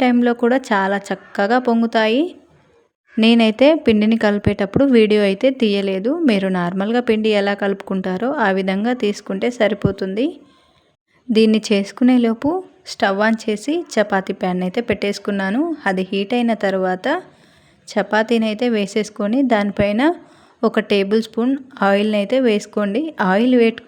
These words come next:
వేసుకున్న తర్వాత మొత్తం చపాతీ పైన మొత్తం స్ప్రెడ్ చేసేసేయండి. ఇలా చపాతీ వేసుకున్న తర్వాత దానిని నాలుగు పక్కల్లాగా చుట్టూ రౌండ్గా తిప్పుతూనే ఉండాలి. ఇలా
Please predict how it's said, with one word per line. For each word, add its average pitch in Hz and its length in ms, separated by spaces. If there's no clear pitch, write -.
వేసుకున్న 208 400
తర్వాత 190 380
మొత్తం 233 400
చపాతీ 208 500
పైన 208 200
మొత్తం 196 260
స్ప్రెడ్ 214 400
చేసేసేయండి. 208 720
ఇలా 233 160
చపాతీ 226 380
వేసుకున్న 233 380
తర్వాత 202 340
దానిని 208 380
నాలుగు 196 320
పక్కల్లాగా 226 640
చుట్టూ 214 460
రౌండ్గా 196 420
తిప్పుతూనే 220 440
ఉండాలి. 208 380
ఇలా 220 180